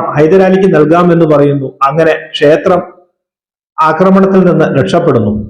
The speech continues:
പക്ഷേ ഹൈദരാലിയുടെ വരവോടുകൂടി ക്ഷേത്രത്തിലേക്കുള്ള തീർത്ഥാടകരുടെ എണ്ണം വളരെ കുറഞ്ഞു, വരുമാനം കുറഞ്ഞു, ക്ഷേത്രം നടത്തിക്കൊണ്ടുപോകുവാൻ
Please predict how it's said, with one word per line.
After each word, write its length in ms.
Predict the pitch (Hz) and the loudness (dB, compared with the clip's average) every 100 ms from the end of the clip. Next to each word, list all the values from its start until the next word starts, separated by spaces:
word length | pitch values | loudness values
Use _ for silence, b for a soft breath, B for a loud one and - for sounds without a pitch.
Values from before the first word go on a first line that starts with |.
| - _ _ _ _ _ _ - | -16 _ _ _ _ _ _ -4
പക്ഷേ 260 | 214 214 247 - | -2 0 0 0
ഹൈദരാലിയുടെ 640 | 180 214 254 269 277 262 | 0 2 2 2 2 2
വരവോടുകൂടി 640 | 214 202 214 220 208 190 185 - | 2 2 2 2 2 2 0 -2
ക്ഷേത്രത്തിലേക്കുള്ള 800 | 170 175 196 202 208 196 190 180 - | -2 0 0 0 2 2 2 2 -2
തീർത്ഥാടകരുടെ 800 | - 165 170 185 185 190 190 180 - - - - 143 | 0 0 2 0 2 2 2 0 -2 -8 -14 -6 -2
എണ്ണം 280 | 156 175 175 | 2 2 2
വളരെ 280 | 151 160 | 2 2
കുറഞ്ഞു, 440 | 175 170 160 165 165 160 _ _ _ | 0 0 0 0 -4 -6 _ _ _
വരുമാനം 560 | 127 143 175 185 185 190 | 0 2 2 2 2 2
കുറഞ്ഞു, 380 | 170 156 156 156 - | 2 2 0 -2 -4
ക്ഷേത്രം 500 | - 156 180 196 196 196 | 0 0 2 0 -2 0
നടത്തിക്കൊണ്ടുപോകുവാൻ 1040 | 156 - 202 190 190 190 175 165 165 156 | 0 0 0 2 2 4 2 2 2 0